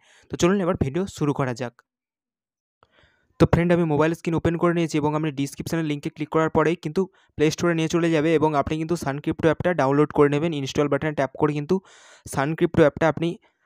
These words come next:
আহ, ডাউনলোড করে নেবেন। তো সান ক্রিপ্টো অ্যাপটা আপনি ডাউনলোড করে নেওয়ার পর এরকম আপনি ওপেন করে নেবেন ফার্স্ট টাইম। তো আপনি ওপেন করার পরে কিন্তু এরকম ইন্টারফেস শো করবে। তো আপনি কিন্তু এখানে রেজিস্টার বাটনে ট্যাপ করে দেবেন। তো আমি এই জায়গাটা মার্ক করে দিচ্ছি। তো আপনি ফ্রেন্ড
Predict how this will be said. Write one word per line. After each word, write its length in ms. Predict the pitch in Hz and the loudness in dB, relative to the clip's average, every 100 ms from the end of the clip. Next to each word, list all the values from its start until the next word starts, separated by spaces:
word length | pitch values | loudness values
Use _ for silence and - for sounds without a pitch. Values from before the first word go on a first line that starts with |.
| _ | _
আহ, 300 | - 135 135 | 0 4 4
ডাউনলোড 400 | 135 147 175 180 | 4 6 8 6
করে 200 | - 147 | 6 4
নেবেন। 280 | 131 123 127 - _ _ | 4 -4 -8 -14 _ _
তো 100 | 143 | -2
সান 240 | 151 147 | 0 0
ক্রিপ্টো 260 | 160 180 180 | 2 2 4
অ্যাপটা 240 | 165 - | 4 4
আপনি 180 | 160 165 | 2 2
ডাউনলোড 340 | 147 139 165 - | 2 4 4 4
করে 140 | 160 | 2
নেওয়ার 160 | 165 160 | 2 4
পর 200 | 151 151 | 4 4
এরকম 320 | 139 147 156 | 0 0 0
আপনি 200 | 151 160 | 0 0
ওপেন 300 | - 170 170 | 0 0 0
করে 140 | 160 | 0
নেবেন 220 | 151 165 | 0 -2
ফার্স্ট 300 | 170 156 147 | 0 0 0
টাইম। 220 | 151 139 170 _ _ - _ | -4 -6 -10 _ _ -20 _
তো 60 | 151 | 0
আপনি 160 | 156 | 0
ওপেন 280 | 151 135 180 | 0 0 0
করার 240 | 175 180 180 | 2 2 2
পরে 260 | 160 156 | 0 0
কিন্তু 200 | 160 165 | 0 0
এরকম 260 | 156 156 175 | 0 2 0
ইন্টারফেস 400 | 165 170 185 - | 0 0 -2 2
শো 120 | 156 | 2
করবে। 280 | 143 135 127 | 4 0 -2
তো 140 | - | 2
আপনি 260 | 143 156 160 | 2 2 -2
কিন্তু 200 | 165 160 | -2 -2
এখানে 320 | 151 156 185 - _ _ _ | -4 -6 -8 -14 _ _ _
রেজিস্টার 460 | 139 151 180 196 165 | -2 -2 0 -2 0
বাটনে 260 | 156 170 | 0 0
ট্যাপ 220 | 185 147 - | 0 -2 0
করে 120 | 139 | -2
দেবেন। 160 | 135 131 | -2 -2
তো 100 | 139 | -2
আমি 160 | 147 | -2
এই 80 | 147 | -4
জায়গাটা 260 | 147 151 151 | -4 -4 -4
মার্ক 240 | 135 147 | -4 -4
করে 180 | 165 156 | -4 -4
দিচ্ছি। 260 | 151 - | -6 -6
তো 100 | 156 | -4
আপনি 200 | 135 139 | -4 -4
ফ্রেন্ড 300 | 151 156 156 | -6 -4 -6